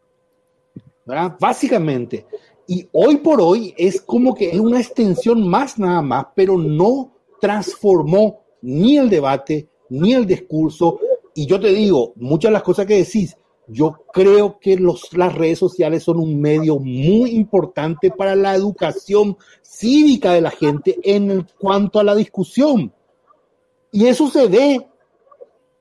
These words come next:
en muchos otros proyectos en, en, en, en el mundo. O sea, eh, hay comunidades gigantescas que están construyendo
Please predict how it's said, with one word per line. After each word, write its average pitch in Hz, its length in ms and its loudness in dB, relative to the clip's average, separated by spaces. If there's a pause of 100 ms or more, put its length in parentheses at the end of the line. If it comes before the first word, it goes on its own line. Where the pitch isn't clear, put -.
(600)
en 240 160 4
muchos 247 280 2
otros 262 240 0
proyectos 240 760 -2 (140)
en, 226 260 -2
en, 233 180 -4
en, 233 160 -6
en 240 160 0
el 214 100 4
mundo. 233 480 4
O 123 40 -4
sea, 165 260 -4 (120)
eh, 175 260 0 (220)
hay 226 200 -2
comunidades 254 640 2
gigantescas 269 960 -2
que 285 120 -2
están 214 300 -2
construyendo 220 720 0